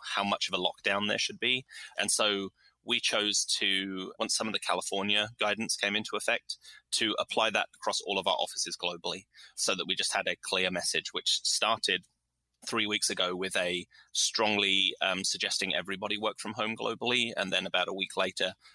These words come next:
um, closing all of the offices globally. So none of our offices are open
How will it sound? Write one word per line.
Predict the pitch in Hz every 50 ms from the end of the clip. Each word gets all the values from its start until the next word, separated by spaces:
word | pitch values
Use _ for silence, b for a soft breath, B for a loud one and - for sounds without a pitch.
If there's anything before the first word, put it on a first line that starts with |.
| B -
um, | - 87 82 85 -
closing | - - 95 92 90 - 90
all | 87 87 87 87
of | - -
the | 87
offices | 82 80 - - - - 85 80 - - - - - - _ _ _ -
globally. | 92 95 90 87 - - - - -
So | - - 98 80 - -
none | 98 104 110 113
of | 110 -
our | 101 92 92
offices | - - - - - 87 90
are | - -
open | 90 92 - - 90 92